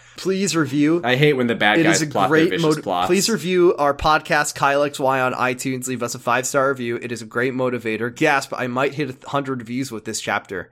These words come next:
Speaker 1: And I think we've got, like, four of them, so.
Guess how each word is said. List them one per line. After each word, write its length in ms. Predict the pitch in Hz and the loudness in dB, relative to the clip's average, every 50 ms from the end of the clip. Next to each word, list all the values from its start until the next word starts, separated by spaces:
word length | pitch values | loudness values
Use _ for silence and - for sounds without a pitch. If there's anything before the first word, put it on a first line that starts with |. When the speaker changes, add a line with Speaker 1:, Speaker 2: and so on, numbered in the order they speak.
| _ _ _ _ _ - - - | _ _ _ _ _ -18 -10 -8
Speaker 1:
And 160 | 104 110 113 | -4 -4 -2
I 40 | 123 | -2
think 160 | 135 160 139 | -2 -2 -2
we've 140 | 151 139 131 | -2 -2 0
got, 160 | 139 131 123 | 0 0 -2
like, 140 | 120 110 - | -4 -6 -8
four 320 | - - 127 120 113 107 | -6 -4 -2 -2 -2 -4
of 100 | 98 - | -6 -6
them, 240 | 98 92 92 95 95 | -8 -10 -10 -10 -10
so. 320 | - - 110 107 113 113 | -10 -8 -6 -6 -6 -6